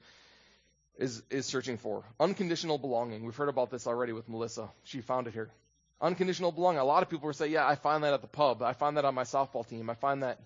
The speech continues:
with the people that I hang out with." Okay? Unconditional belonging is what people are looking for.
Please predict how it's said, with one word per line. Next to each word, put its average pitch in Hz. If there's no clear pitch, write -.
with 127
the 120
people 135
that -
I 117
hang 123
out 113
with." 107
Okay? 131
Unconditional 175
belonging 139
is 113
what 123
people 139
are 131
looking 113
for. 104